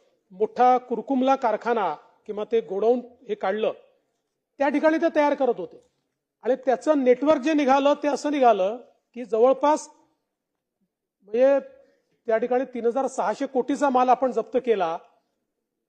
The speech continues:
त्याचं अठ्ठेचाळीस तासात जेव्हा फॉरवर्ड लिंकेज झालं, तिथे तयार होऊन तो दिल्लीला जायचा. दिल्लीमध्ये खाण्याचे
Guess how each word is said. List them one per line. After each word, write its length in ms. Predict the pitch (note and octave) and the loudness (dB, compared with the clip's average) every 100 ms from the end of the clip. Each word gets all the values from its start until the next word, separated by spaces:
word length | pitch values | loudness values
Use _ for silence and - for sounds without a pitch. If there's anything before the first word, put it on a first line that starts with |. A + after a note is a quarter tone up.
| _ - | _ -6
त्याचं 440 | A3 - D4 E4+ - | -6 -2 0 0 -4
अठ्ठेचाळीस 680 | - - C#4+ D4 D4 D4 | -10 -6 -4 -2 -2 -2
तासात 240 | C#4 C#4+ B3+ | -4 -4 -2
जेव्हा 260 | B3 C#4 | -2 -4
फॉरवर्ड 400 | - B3 B3 D4 | -2 0 2 2
लिंकेज 360 | C#4+ C#4 D4+ B3+ | 2 -2 -4 -2
झालं, 360 | B3+ A#3 F3+ F3 _ _ _ _ - | 0 0 -2 -6 _ _ _ _ -12
तिथे 220 | A#3 D4 D#4+ D#4 | -4 0 2 2
तयार 260 | C4+ C#4+ | 2 2
होऊन 200 | C4 D4+ | 2 0
तो 220 | D4 D4+ | -2 -6
दिल्लीला 480 | A3 B3+ B3 D#4+ E4 | -4 -4 0 4 6
जायचा. 300 | D#4 C4 - - _ _ _ _ _ _ _ _ D#3+ | 6 2 0 -10 _ _ _ _ _ _ _ _ _
दिल्लीमध्ये 800 | A#3+ B3 D4+ C#4+ C4+ C#4+ E4+ D#4+ - _ _ _ _ _ _ _ _ _ _ _ _ - | -6 -2 0 0 4 4 4 -2 -12 _ _ _ _ _ _ _ _ _ _ _ _ -8
खाण्याचे 640 | G#3+ C4+ C#4 D4 D4+ | 0 0 0 -2 0